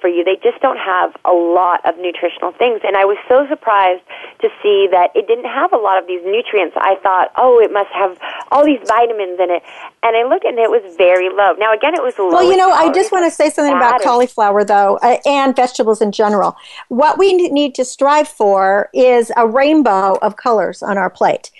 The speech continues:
Speaker 2: The more
Speaker 1: Exactly.
Speaker 2: colors, that means the healthier your meal is going to be. And when it comes to cauliflower, it is a cruciferous vegetable, so it does mean it has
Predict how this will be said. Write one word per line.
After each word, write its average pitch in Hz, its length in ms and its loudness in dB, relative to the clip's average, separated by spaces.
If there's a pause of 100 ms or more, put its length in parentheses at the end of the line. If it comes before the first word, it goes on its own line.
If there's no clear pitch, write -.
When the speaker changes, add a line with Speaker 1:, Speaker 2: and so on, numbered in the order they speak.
(180)
Speaker 2:
The 233 80 2
more 285 180 4
Speaker 1:
Exactly. - 140 -2
Speaker 2:
colors, 285 560 2
that 233 240 0
means 233 260 -2
the 226 120 0
healthier 226 640 0
your 208 260 0
meal 214 440 2
is 190 140 -4
going 196 240 -2
to 180 60 -2
be. 180 260 0 (280)
And 339 340 2
when 294 120 2
it 254 120 -2
comes 349 300 0
to 269 100 -2
cauliflower, 269 760 0
it 226 140 4
is 320 160 0
a 330 80 0
cruciferous 254 720 -2 (320)
vegetable, 269 480 0
so 247 180 0
it 226 140 2
does 277 260 2
mean 254 200 2
it 220 100 -2
has 214 240 0